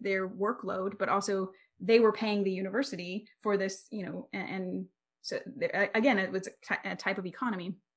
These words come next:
but this meant that the university was able to pay for my tuition. So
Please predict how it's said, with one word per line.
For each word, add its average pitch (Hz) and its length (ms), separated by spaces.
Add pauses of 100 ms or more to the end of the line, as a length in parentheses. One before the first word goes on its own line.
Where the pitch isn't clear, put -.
(440)
but 240 120
this 226 160
meant 233 320
that 196 120
the 208 80
university 196 460
was 185 160
able 180 200
to 175 60
pay 269 280
for 175 460 (380)
my 175 80
tuition. - 480 (340)
So 202 440